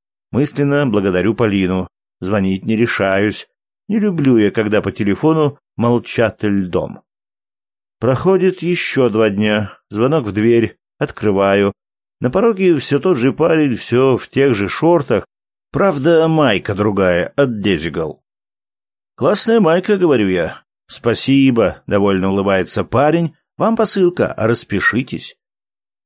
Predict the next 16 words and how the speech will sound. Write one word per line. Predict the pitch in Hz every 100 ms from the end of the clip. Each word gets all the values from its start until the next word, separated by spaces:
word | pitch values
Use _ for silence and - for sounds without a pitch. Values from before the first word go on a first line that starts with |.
| _ -
Расписываюсь, | 190 - 170 160 165 143 143 135 -
получаю | 143 156 156 214 180
на | 131 151
руки | 143 - 139 135 98
обмотанную | 87 92 135 139 107 82
скотчем | - 101 110 - 104
треногу. | - 104 95 87 78 87 85 _ _ _ _ _ _ -
Сижу | - 147 208
и |
прикидываю, | 170 156 156 143 117 95 90 87
сколько | - 170 170 151
времени | 131 147 123 98 98
стоит | - 131 123 90
замотать | 98 101 120 113
треногу | - 95 104 120 90
скотчем, | - - 143 - 90